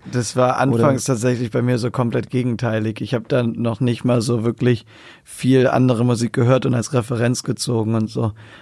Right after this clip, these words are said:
Speaker 1: sondern halt wirklich so aus der Naivität so das Erste gemacht, was mir so eingefallen ist und was ich gut fand.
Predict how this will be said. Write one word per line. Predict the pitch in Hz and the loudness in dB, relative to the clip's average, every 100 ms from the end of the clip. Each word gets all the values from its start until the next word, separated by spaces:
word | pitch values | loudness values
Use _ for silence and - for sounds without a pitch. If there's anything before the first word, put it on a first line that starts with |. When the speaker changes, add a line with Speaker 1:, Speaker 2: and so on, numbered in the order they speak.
| - | -6
Speaker 1:
sondern | 117 117 113 | -2 0 2
halt | 120 - | 0 0
wirklich | 117 120 123 | -4 -2 -2
so | 123 | 0
aus | 123 - | 0 0
der | |
Naivität | 120 117 127 113 110 - 127 131 | 0 0 0 -2 -4 -2 0 0
so | - 127 | 0 -2
das | 127 | -2
Erste | - - 127 131 - 123 | -2 0 2 2 -2 -2
gemacht, | 123 120 120 - | 0 0 -2 -4
was | 117 131 | -8 -4
mir | 117 | -2
so | |
eingefallen | 120 123 131 120 127 120 | 0 0 0 0 0 -2
ist | 113 | -2
und | 127 | -4
was | 113 | -4
ich | 110 | -6
gut | - 135 | -6 -6
fand. | - 123 110 | -4 -4 -4